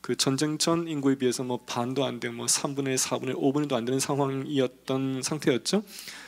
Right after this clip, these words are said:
그런 상황에서 고려 정부가 일단 세금은 걷어야 되겠으니까 관리를 보내요. 그리고 원래 그 지역에 할당돼 있던 양만큼의 양을 원래 그 지역에 살고 있던 사람들의 수가 이제 원래 그 지역에 살고 있던 사람들이 대부분 다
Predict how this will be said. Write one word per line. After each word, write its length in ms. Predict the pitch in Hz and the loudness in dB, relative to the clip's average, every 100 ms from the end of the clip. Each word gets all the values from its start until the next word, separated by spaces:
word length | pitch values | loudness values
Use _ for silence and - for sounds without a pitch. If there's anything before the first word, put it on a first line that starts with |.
| - - | -20 -10
그런 140 | - 180 | 2 4
상황에서 640 | 190 175 165 156 202 226 - _ _ | 6 4 4 4 0 0 -12 _ _
고려 160 | 160 | 2
정부가 380 | 151 143 131 165 | 4 2 4 2
일단 220 | 165 - 143 | 2 0 2
세금은 380 | - 170 175 | 4 4 2
걷어야 260 | 165 135 139 | 2 4 4
되겠으니까 840 | 135 131 135 120 - 143 143 143 - _ - | 4 2 0 -4 0 2 2 0 -6 _ -6
관리를 380 | - 139 135 139 | 0 2 2 0
보내요. 380 | 127 113 101 135 - - | -2 -2 -4 -8 -18 -18
그리고 420 | - 139 135 147 120 | -4 -2 2 0 6
원래 360 | 147 190 208 | 6 6 0
그 200 | 202 156 | 0 -2
지역에 320 | 139 - 135 | 0 0 0
할당돼 460 | 135 - 147 151 139 | 0 -2 -4 -2 0
있던 260 | 135 143 135 | 0 -2 -2
양만큼의 600 | 131 127 123 - 135 120 | -4 -4 -4 2 2 4
양을 380 | 110 131 185 220 - _ _ _ _ _ _ - | 2 4 4 0 -14 _ _ _ _ _ _ 4
원래 200 | 143 147 | 6 4
그 160 | - 147 | 2 0
지역에 300 | 143 147 143 | 2 2 2
살고 300 | - 156 147 | 2 0 0
있던 160 | 139 139 | 0 0
사람들의 600 | 143 135 139 135 135 135 | 0 0 0 -2 2 2
수가 720 | - - - 156 139 156 208 - - - - - _ _ _ _ | 2 0 -2 -4 2 2 0 -4 -20 -20 -20 -20 _ _ _ _
이제 340 | - 139 143 151 - 285 | 0 4 4 2 -6 -4
원래 240 | 147 147 | 6 6
그 140 | 151 143 | 6 2
지역에 120 | 156 | 2
살고 180 | 147 147 | 2 0
있던 80 | 147 | -2
사람들이 300 | 151 143 139 | 0 0 2
대부분 340 | 143 143 147 | 2 2 -2
다 100 | 143 | -2